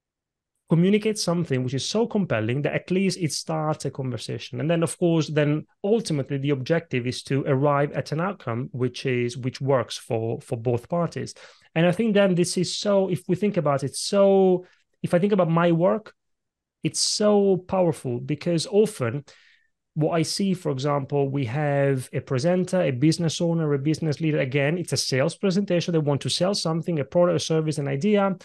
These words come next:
And they think, maybe it's a group presentation, they think that their objective is to sell the audience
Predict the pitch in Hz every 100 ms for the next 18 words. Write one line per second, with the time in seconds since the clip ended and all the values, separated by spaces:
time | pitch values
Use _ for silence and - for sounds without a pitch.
0 | - - _ - 160 170 180 170 - 220
1 | 143 170 - _ 180 180 170 160 135 147
2 | 196 196 202 208 208 208 214 165 165 190
3 | 190 180 151 160 156 135 175 175 147 139
4 | 143 - 160 - 196 175 151 160 165 131
5 | 117 131